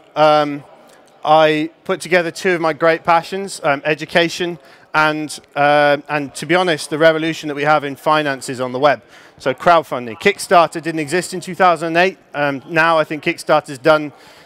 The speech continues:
the best part of three quarters of a billion dollars worth of, um, transactions for people. So in the crowdfunding space, this is an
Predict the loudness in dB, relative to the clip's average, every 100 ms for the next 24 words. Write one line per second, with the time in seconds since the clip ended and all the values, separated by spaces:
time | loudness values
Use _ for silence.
0 | -12 0 0 0 2 2 2 -4 -6 -6
1 | -2 -4 -4 -6 -2 0 0 0 0 -2
2 | -4 -2 -2 -2 -8 -8 -4 -4 -2 -4
3 | -2 0 -2 -4 -14 -8 -6 -6 -8 -6
4 | -2 -2 -2 -6 -2 2 2 2 -6 -6
5 | 0 0 0 -8 -16 -16